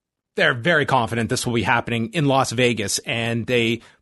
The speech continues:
put out this memo over the weekend that M M A Junkie got a hold of, and they're increasing their covid nineteen testing. So the new procedures that they're gonna have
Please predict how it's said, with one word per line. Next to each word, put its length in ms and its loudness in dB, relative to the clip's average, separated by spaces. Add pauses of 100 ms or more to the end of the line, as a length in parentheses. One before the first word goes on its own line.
put 160 0
out 120 2
this 140 0
memo 540 2
over 220 2
the 100 4
weekend 460 0
that 240 -6
M 160 -4
M 100 0
A 100 4
Junkie 400 0
got 140 2
a 40 2
hold 300 2
of, 320 -2
and 300 -4
they're 200 -2
increasing 880 0 (220)
their 160 -4
covid 380 0
nineteen 480 0
testing. 480 -2
So 380 0 (200)
the 100 -6
new 260 0
procedures 600 0
that 120 -2
they're 80 -4
gonna 160 0
have 420 0